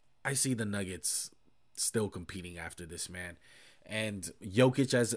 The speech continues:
as an all-time great, I think this throws him into there with, uh, I would say off the top of my head, like, that third tier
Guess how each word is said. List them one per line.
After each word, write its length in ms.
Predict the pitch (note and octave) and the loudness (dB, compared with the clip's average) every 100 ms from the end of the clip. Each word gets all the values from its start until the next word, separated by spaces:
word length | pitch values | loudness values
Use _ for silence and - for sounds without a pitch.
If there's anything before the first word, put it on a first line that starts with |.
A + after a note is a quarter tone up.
| - | -4
as 180 | A2 G2+ | -2 -2
an 80 | |
all-time 460 | F#2+ G2+ G2+ G#2+ G2 | -2 -2 0 0 0
great, 260 | E2+ G2 G2 | 0 0 0
I 60 | |
think 220 | F#2 G#2 | -2 -4
this 200 | G2 F#2 | -2 -2
throws 420 | - F2+ F#2+ G2+ G2+ | -2 -2 2 2 2
him 220 | F#2+ F2 | -2 -6
into 340 | - G2 G2 G2+ | -10 -6 -2 0
there 300 | G2+ G2+ F#2+ | 2 0 -2
with, 400 | F2+ F#2 F2 - - - - - - - - | -4 -6 -8 -14 -20 -20 -20 -20 -20 -20 -6
uh, 500 | G2 F#2+ F2+ E2+ D#2+ D2+ C#2 - _ - - - - - - - - - - | -2 0 -2 -6 -8 -12 -18 -20 _ -20 -20 -20 -20 -20 -20 -20 -20 -20 -6
I 120 | - C#3 | 2 4
would 240 | E3+ D#3 | 4 4
say 580 | - D#3 D3+ D3+ C#3+ A#2+ - - - - - - - - - - - - | 4 6 6 4 2 -2 -10 -20 -20 -20 -20 -20 -20 -20 -20 -20 -12 -2
off 160 | A#2+ | 0
the 100 | - | 0
top 340 | G#2+ - A#2+ B2+ | 0 2 2 2
of 80 | B2+ | 2
my 200 | A2 F2 | 0 0
head, 240 | G#2+ A2 | 0 -2
like, 240 | F#2+ F#2+ | -2 -6
that 240 | - E2+ - - | -6 -8 -10 -6
third 400 | G2 G2 G#2+ - | 0 0 0 -2
tier 480 | - G2 G#2 B2+ | -6 -4 -2 -4